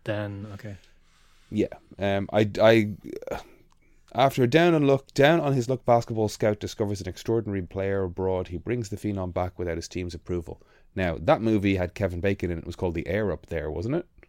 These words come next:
Speaker 2: Where he discovers a basketball player in, like,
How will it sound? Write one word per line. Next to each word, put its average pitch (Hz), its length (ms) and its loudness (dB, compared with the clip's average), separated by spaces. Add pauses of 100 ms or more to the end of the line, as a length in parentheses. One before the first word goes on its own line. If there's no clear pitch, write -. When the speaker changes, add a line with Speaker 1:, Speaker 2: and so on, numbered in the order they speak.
(1400)
Speaker 2:
Where 98 140 2
he 98 100 2
discovers 98 460 0
a 92 60 -2
basketball 95 540 0
player 98 340 2
in, 87 100 -4
like, 85 160 -6